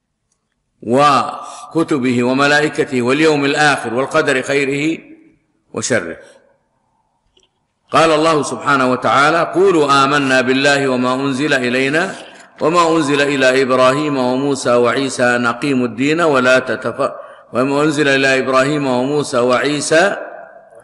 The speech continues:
وَمَا أُوتِيَ النَّبِيُّونَ مِنْ رَبِّهِمْ وَمَا أُوتِيَ النَّبِيُّونَ مِنْ رَبِّهِمْ لَا نُفَرِّقُ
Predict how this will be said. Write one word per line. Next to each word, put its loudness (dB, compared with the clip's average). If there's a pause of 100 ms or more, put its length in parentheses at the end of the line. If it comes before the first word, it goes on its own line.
(440)
وَمَا 2
أُوتِيَ 0
النَّبِيُّونَ 0
مِنْ 0
رَبِّهِمْ 0
وَمَا 0
أُوتِيَ 0
النَّبِيُّونَ 0
مِنْ 0
رَبِّهِمْ -2
لَا 2
نُفَرِّقُ -4